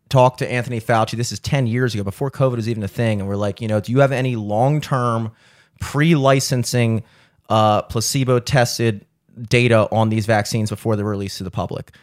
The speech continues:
And they were like, "Yeah, we do. Yeah, we do, blah, blah, blah." Uh, basically saying, like, that meaning, like, have these, any vaccine that has been released to the public,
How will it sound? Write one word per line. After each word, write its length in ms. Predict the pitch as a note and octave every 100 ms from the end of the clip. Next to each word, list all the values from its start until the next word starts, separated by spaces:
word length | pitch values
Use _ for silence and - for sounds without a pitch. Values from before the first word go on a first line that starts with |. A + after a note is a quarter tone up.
| _ _ _
And 400 | - G#2+ G#2+ G2+
they 80 | G#2+
were 100 | G#2
like, 200 | G#2 B2
"Yeah, 140 | A2+
we 100 | G#2
do. 140 | F#2+ F2+
Yeah, 160 | F#2
we 80 | F2+
do, 100 | D#2
blah, 140 | E2+
blah, 100 | F2
blah." 260 | F2+ - - -
Uh, 120 | G2
basically 380 | E2+ B2 - A#2+
saying, 260 | B2 A2
like, 160 | G#2 G2
that 180 | A2+ A2
meaning, 320 | A#2 G#2+ G#2+
like, 200 | G2+ G2+ - - _ _ _ _ _ -
have 240 | D3 D#3 -
these, 320 | E3+ D#3+ -
any 220 | D3 F3+
vaccine 540 | F#3+ E3 D#3+ - D#3 C3+
that 80 | B2+
has 120 | A#2+
been 140 | A#2+
released 340 | A#2+ A#2+ A#2+ -
to 60 |
the 60 | A2+
public, 400 | - A2 G2